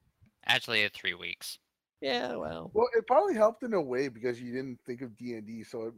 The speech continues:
Speaker 3: might have, like,
Speaker 2: No, that
Speaker 3: changed your mind.
Speaker 2: entirely was adverse. I didn't think about D and D, so it didn't get made.
Speaker 3: All right,
Speaker 2: Like,
Speaker 3: yeah.
Speaker 2: D and D in of itself is a very fun thing for me to do. It's not work.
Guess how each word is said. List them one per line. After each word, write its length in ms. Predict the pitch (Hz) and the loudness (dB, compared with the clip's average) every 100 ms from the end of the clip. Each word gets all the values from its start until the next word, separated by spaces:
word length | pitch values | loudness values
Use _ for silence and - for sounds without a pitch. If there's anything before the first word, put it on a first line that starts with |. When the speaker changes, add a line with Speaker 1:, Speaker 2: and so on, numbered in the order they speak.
| 139 | -8
Speaker 3:
might 220 | 135 135 | 0 2
have, 100 | 127 | 2
like, 80 | 123 | 10
Speaker 2:
No, 220 | 208 190 | 12 12
that 60 | 143 | 12
Speaker 3:
changed 140 | 170 135 | 6 4
your 40 | |
mind. 200 | - 190 | 8 8
Speaker 2:
entirely 200 | 202 175 | 8 4
was 160 | 175 165 | 6 8
adverse. 540 | 147 196 180 - - | 8 8 6 6 2
I 80 | 127 | 6
didn't 180 | 202 170 | 6 6
think 100 | 175 | 6
about 160 | 170 | 6
D 120 | 151 156 | 6 6
and 80 | |
D, 240 | 170 160 113 | 6 4 4
so 80 | 143 | 4
it 20 | |
didn't 160 | 139 180 | 6 8
get 140 | 165 | 8
made. 280 | 165 165 - - _ _ _ _ _ _ _ _ _ _ _ _ _ - _ _ _ _ _ _ _ _ _ _ - | 8 4 2 -12 _ _ _ _ _ _ _ _ _ _ _ _ _ -20 _ _ _ _ _ _ _ _ _ _ -12
Speaker 3:
All 60 | 107 | -4
right, 120 | 104 | 2
Speaker 2:
Like, 180 | 165 151 | 4 4
Speaker 3:
yeah. 80 | |
Speaker 2:
D 40 | 285 | 2
and 140 | 285 233 | 0 0
D 220 | 226 202 | 0 2
in 80 | 196 | 2
of 100 | 175 | 2
itself 380 | 160 226 190 156 | 2 2 4 2
is 100 | 139 | 0
a 80 | |
very 340 | 127 170 220 175 | 2 4 4 2
fun 340 | - 180 135 | 0 0 0
thing 220 | 156 190 | 0 0
for 120 | 143 135 | 0 -2
me 120 | 131 | -2
to 120 | 123 | 0
do. 240 | 151 127 | 4 4
It's 180 | 117 - | 2 0
not 180 | 165 113 | 0 2
work. 400 | 143 120 110 | 2 2 -2